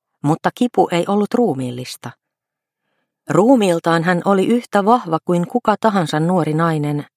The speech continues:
joka oli koko ikänsä hengittänyt Kreetan puhdasta ilmaa, ja hänen ihonsa oli yhtä nuorekas ja silmänsä yhtä kirkkaat ja syvän ruskeat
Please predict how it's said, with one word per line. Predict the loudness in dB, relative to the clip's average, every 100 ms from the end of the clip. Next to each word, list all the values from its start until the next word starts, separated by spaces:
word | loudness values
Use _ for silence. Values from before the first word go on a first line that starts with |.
| _
joka | -4 0 2
oli | 4 2
koko | 0 2
ikänsä | 0 2 -2 -2 -4 -2
hengittänyt | 0 0 -2 -2 -4 -4 -4
Kreetan | -2 -2 -2 -4
puhdasta | -6 -4 -6 -6 -6 -2
ilmaa, | -2 -2 -4 -6 -8 _ _ _ _ _ _ -6
ja |
hänen | -2 -2 -2 -2
ihonsa | 0 0 0 -4 -6 _ _
oli | -2 -2 0
yhtä | -2 -2 -2
nuorekas | 2 2 2 -2 -8 -10 -16 _ _ _ _ _ -6
ja | 0
silmänsä | 2 2 2 0 -2 0
yhtä | -2 -2 0
kirkkaat | 2 2 _ -6 -6 -4
ja |
syvän | -2 0 0 -2
ruskeat | -4 -6 -4 -4